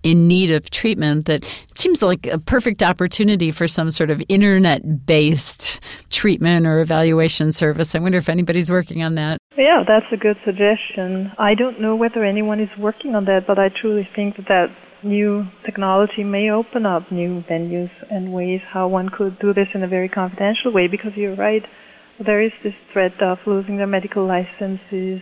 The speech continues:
Speaker 2: for physicians if they do seek help for certain psychiatric problems. So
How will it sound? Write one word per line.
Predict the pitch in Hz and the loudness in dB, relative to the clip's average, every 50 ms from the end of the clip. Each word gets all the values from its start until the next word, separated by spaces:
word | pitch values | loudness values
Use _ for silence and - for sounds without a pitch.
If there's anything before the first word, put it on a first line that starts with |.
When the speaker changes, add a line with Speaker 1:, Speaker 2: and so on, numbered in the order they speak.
| - - - | -12 -14 -10
Speaker 2:
for | - 196 190 - | -10 -10 -8 -10
physicians | 202 185 196 190 - - 208 196 190 - | -6 -4 -4 -4 -4 -6 -8 -10 -12 -12
if | - - 196 - | -14 -14 -10 -6
they | 208 202 202 196 196 - - - _ _ _ _ 196 | -4 -4 -4 -4 -8 -14 -20 -20 _ _ _ _ -10
do | 208 220 226 226 - - - | -6 -6 -6 -6 -6 -8 -8
seek | 180 180 180 - - | -6 -6 -6 -8 -6
help | 196 180 175 175 - - | -2 -2 -2 -2 -2 -6
for | - 185 185 | -6 -6 -4
certain | - 185 175 - 185 - | -4 -4 -4 -4 -8 -6
psychiatric | 196 180 180 - - 185 175 175 - - 190 - - - | -6 -6 -6 -6 -6 -6 -6 -8 -8 -12 -16 -20 -16 -6
problems. | - 180 180 180 180 190 180 180 190 - - | -4 -2 -2 0 0 0 -2 -2 -4 -6 -2
So | 220 196 196 196 | 0 0 2 0